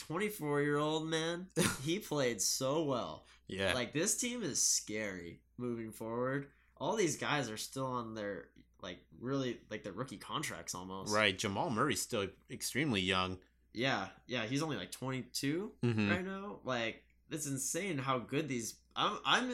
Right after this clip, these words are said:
Speaker 1: honestly impressed that they even beat the Spurs, because the Spurs have all the playoff tenure. They have Greg Popovich as their coach, and the Nuggets just still came out and beat them.
Speaker 2: Yeah.
Speaker 1: And then a seven-game series that went down to the last second against Portland. It's like,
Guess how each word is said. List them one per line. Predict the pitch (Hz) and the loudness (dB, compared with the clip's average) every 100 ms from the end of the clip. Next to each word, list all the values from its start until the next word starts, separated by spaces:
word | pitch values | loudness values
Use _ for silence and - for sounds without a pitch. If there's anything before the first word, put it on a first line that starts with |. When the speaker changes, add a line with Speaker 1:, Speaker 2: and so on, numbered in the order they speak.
| - | -2
Speaker 1:
honestly | 151 165 160 156 | 0 0 0 -2
impressed | 139 - 143 156 - | -2 -2 0 0 -2
that | 127 120 | -2 -2
they | 131 | -2
even | 131 123 | -2 -4
beat | 127 123 | -6 -6
the | 101 | -6
Spurs, | - 120 127 175 185 - - - | -6 -4 -2 -2 -2 -6 -8 -10
because | 139 131 | -4 -2
the | 113 | 0
Spurs | - - 139 123 | -2 0 -2 -2
have | 107 | -2
all | 120 120 | -2 -2
the | |
playoff | - 117 117 104 - | -4 -4 -2 -2 -4
tenure. | 107 101 98 98 110 | -8 -8 -8 -10 -8
They | 110 | -8
have | 107 | -6
Greg | 98 95 | -6 -8
Popovich | - 107 104 104 98 | -6 -6 -6 -8 -8
as | 98 | -8
their | 95 | -10
coach, | 92 120 107 - - - _ | -8 -6 -4 -6 -14 -20 _
and | 117 | -8
the | 123 | -4
Nuggets | 131 165 170 - | -2 0 0 0
just | 143 | 0
still | - 131 | 0 -2
came | - 123 | -2 -2
out | 131 101 | 0 -2
and | 107 | -4
beat | 110 147 - | -4 -4 -4
them. | 90 87 - _ | -10 -10 -14 _
Speaker 2:
Yeah. | 98 90 | 2 4
Speaker 1:
And | 131 | 4
then | 151 160 160 - - _ _ _ - | 2 0 -2 -6 -14 _ _ _ -4
a | 147 | 0
seven-game | 139 160 160 156 165 151 | 2 2 4 6 6 6
series | - 170 151 | 4 4 2
that | 131 113 | 0 0
went | 147 | 0
down | 139 147 139 | 0 -2 -2
to | |
the | 131 | -4
last | 135 147 - - | -4 -2 2 2
second | 160 139 110 | 0 -4 -4
against | 107 120 113 - - | -2 -4 -4 -8 -12
Portland. | - 143 107 101 | -6 -6 -6 -8
It's | 98 - | -6 -4
like, | 107 101 | -4 -6